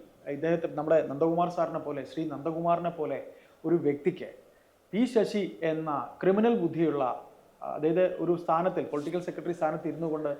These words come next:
ഒരു പത്രപ്രവർത്തകനെ കൊല്ലാൻ ശ്രമിച്ച, ആ, ഈ വ്യക്തി തന്നെയാണ് behind the curtain എന്ന് അദ്ദേഹത്തിൻ്റെ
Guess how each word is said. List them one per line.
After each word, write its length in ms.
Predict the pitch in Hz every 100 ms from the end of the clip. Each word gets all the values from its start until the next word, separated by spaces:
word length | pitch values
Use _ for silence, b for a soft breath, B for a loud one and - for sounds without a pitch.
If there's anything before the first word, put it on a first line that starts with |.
| b b -
ഒരു 60 |
പത്രപ്രവർത്തകനെ 760 | - 143 190 190 175 165 170 156
കൊല്ലാൻ 460 | - 165 214 220 196
ശ്രമിച്ച, 360 | 175 170 - 180
ആ, 920 | 175 - - - _ _ - 156 151
ഈ 360 | 160 175 202 - -
വ്യക്തി 460 | 151 147 - 196 196 - 160
തന്നെയാണ് 600 | 175 254 196 143 147 139 - - - 139
behind 280 | 127 175 170
the 40 | 160
curtain 280 | 147 147 165
എന്ന് 140 | 147 143
അദ്ദേഹത്തിൻ്റെ 680 | 131 151 156 151 139 127